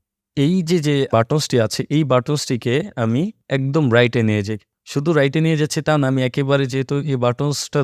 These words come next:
ধরেছি, that's why আমি একেবারে এই বাটনসটা একদম কাস্টমাইজ করেই নিই। আমি এখানে দিলাম contact us, ম্যাক্সিমাম ক্ষেত্রে contact us বা learn more বা follow us এই টাইপেরই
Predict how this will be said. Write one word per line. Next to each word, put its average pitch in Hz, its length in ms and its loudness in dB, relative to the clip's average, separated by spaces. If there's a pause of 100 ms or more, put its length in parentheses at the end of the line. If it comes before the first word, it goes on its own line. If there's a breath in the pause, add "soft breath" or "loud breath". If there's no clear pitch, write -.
(100)
ধরেছি, 135 400 -2 (160)
that's 123 260 -2
why 151 120 2 (600)
আমি 127 160 2 (180)
একেবারে 139 380 0
এই 123 100 -2
বাটনসটা 131 500 0 (720)
একদম 123 200 0
কাস্টমাইজ 131 440 0
করেই 131 300 0
নিই। 165 180 0 (340)
আমি 123 240 -2
এখানে 127 240 -2
দিলাম 123 360 0 (720)
contact 123 520 2 (420)
us, 107 100 -6 (720)
ম্যাক্সিমাম 175 320 2
ক্ষেত্রে 151 240 0 (180)
contact 127 320 -2 (140)
us 117 100 -4 (160)
বা 120 160 -2 (460)
learn 117 260 0
more 117 180 0 (400)
বা 120 140 0
follow 117 320 4
us 113 80 -4 (140)
এই 170 100 0
টাইপেরই 143 360 0